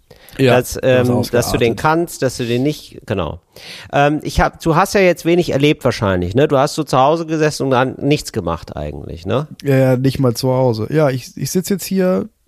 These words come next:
Speaker 1: und ich sitz halt auch noch so lange, bis ich mich freitesten kann hier in diesem
Speaker 2: In der
Speaker 1: Zimmer.
Speaker 2: Quarantänestation sitzt du da.
Speaker 1: In einer Quarantänestation.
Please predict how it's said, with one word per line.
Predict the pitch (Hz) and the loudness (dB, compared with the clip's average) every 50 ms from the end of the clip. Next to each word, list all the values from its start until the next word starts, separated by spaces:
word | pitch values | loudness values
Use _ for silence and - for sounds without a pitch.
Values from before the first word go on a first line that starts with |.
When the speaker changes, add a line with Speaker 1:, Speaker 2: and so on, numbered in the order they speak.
| _ _ _ _ - _ _ - | _ _ _ _ -20 _ _ -6
Speaker 1:
und | - 147 151 | -4 -4 -2
ich | 190 160 - | -2 -2 0
sitz | - 208 - - | 0 -2 0 0
halt | 240 226 - - | 0 0 2 0
auch | 165 151 | 2 2
noch | 175 165 | 2 2
so | - - 156 | 2 0 0
lange, | 156 160 175 185 175 | 2 2 2 2 2
bis | 170 165 143 | 0 0 0
ich | 175 170 | 0 0
mich | 165 - | -2 -4
freitesten | - - 165 165 160 - 143 123 - - 117 110 | -2 0 0 0 2 2 0 -2 -2 -4 -8 -6
kann | - 117 113 | -4 -4 -2
hier | 113 113 117 | -2 -2 -2
in | 113 | -2
diesem | 117 120 131 135 | -2 -4 -4 -4
Speaker 2:
In | 139 147 | -2 0
der | 151 | 0
Speaker 1:
Zimmer. | 143 - - 160 143 | 0 0 0 -2 0
Speaker 2:
Quarantänestation | 139 139 135 - 156 156 151 147 131 - - 104 92 - - - 92 90 87 | 0 0 0 2 2 2 4 4 2 0 -2 -4 -4 -4 -4 -4 -2 -2 -2
sitzt | 85 90 - - - - | -4 -6 -8 -10 -10 -8
du | 82 78 | -6 -6
da. | 78 78 80 82 - - - - - _ | -6 -6 -6 -8 -10 -14 -20 -20 -20 _
Speaker 1:
In | - - 131 135 135 131 | -4 -2 -2 0 2 0
einer | 123 117 | 0 0
Quarantänestation. | 110 - - 123 117 107 110 107 101 - 110 107 104 104 98 95 - - - _ - - - - - - | -2 0 0 0 2 2 0 -2 -4 -4 -4 -4 -4 -4 -6 -8 -12 -14 -18 _ -20 -20 -20 -18 -20 -20